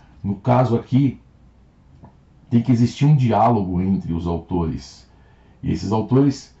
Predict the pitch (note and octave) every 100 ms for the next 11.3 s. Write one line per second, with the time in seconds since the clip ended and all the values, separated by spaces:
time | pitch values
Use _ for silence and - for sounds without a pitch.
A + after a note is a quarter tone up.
0 | _ _ G2+ F#2 F2+ F2 F2 F2 - G2
1 | F#2+ G2+ G2 G2 G2+ F#2+ F#2 F2+ D2+ G2
2 | G#2 G2 F#2 G2+ B2 D3+ - - - -
3 | _ - F2+ G#2+ F#2 G#2+ A2+ G#2 - G2+
4 | G2+ F#2 D#2 - - E2 D#2+ E2+ - F2+
5 | E2+ D#2+ D2+ D2+ C2+ - - _ - F2+
6 | E2 - G2+ B2 E3 - - - - -
7 | F#2 G#2 A#2 G#2+ - G#2+ A#2 A#2+ - E2+
8 | G2+ A2 A#2 - - F2 F2+ G#2+ E2+ G2
9 | F2 D#2+ A2 A2 G#2 G#2 F2+ G#2 G2 C#2+
10 | G2 G2 F2+ F#2 F#2+ F#2 F2+ F2 E2+ E2+
11 | - - D#2+